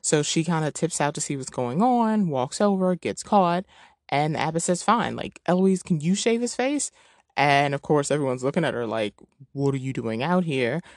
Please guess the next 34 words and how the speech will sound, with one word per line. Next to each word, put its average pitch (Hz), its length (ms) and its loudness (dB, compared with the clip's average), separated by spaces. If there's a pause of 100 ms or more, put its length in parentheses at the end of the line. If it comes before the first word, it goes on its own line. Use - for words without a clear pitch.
(220)
She, - 180 0
of 190 80 0
course, 180 200 4
steps - 300 -6
up, 151 160 -2
does 156 160 -4
a 165 40 -6
great 170 200 0
job. 135 340 -4 (680)
Fine. 170 1080 -2 (800)
Um, 143 460 -2
and 196 80 2
all 269 100 2
these 311 200 0
women 196 160 0
have, 151 140 -2
like, 127 280 -4
of, 165 180 -4
of 165 80 -2
course, 123 360 -2
like, 120 280 -6
I, 160 200 2
I 170 80 2
don't 120 120 -2
know, 120 260 -8 (500)
the 147 140 -4
bright 147 260 2
colored 156 300 0
eyes 131 380 0
that 127 100 -4
are, 120 160 -2
like, 113 160 -6
light 143 260 0
blue 131 400 0